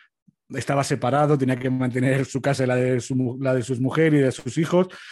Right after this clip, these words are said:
y decía, dice, y no tenía nada, o sea, no tenía nada, y cogió, compró unos sacos de pienso, y una furgoneta vieja, y se fue por el campo a vender a los agricultores el pienso para la,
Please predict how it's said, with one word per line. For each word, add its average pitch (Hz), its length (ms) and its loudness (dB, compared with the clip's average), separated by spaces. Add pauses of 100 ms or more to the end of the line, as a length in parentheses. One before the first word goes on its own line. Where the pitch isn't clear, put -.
(160)
y 139 140 4
decía, 139 320 2
dice, 127 260 -2
y 131 140 0
no 135 120 2
tenía 151 360 4
nada, 151 380 4
o 101 40 -8
sea, 123 260 -2
no 123 120 0
tenía 135 180 2
nada, 180 240 2
y 156 80 2
cogió, 135 380 0
compró 127 240 0
unos 139 200 0
sacos 139 320 -2
de 135 120 -2
pienso, 175 420 -2 (540)
y 113 240 -2
una 120 260 0
furgoneta 131 400 0
vieja, 175 380 2
y 139 80 -4
se 127 100 -2
fue 127 160 -4
por 170 140 0
el 156 80 -2
campo 190 300 0
a 202 40 2
vender 151 200 0
a - 20 0
los 170 140 0
agricultores 165 520 0
el 151 140 -4
pienso 151 240 -2
para 156 160 -2
la, 131 320 -2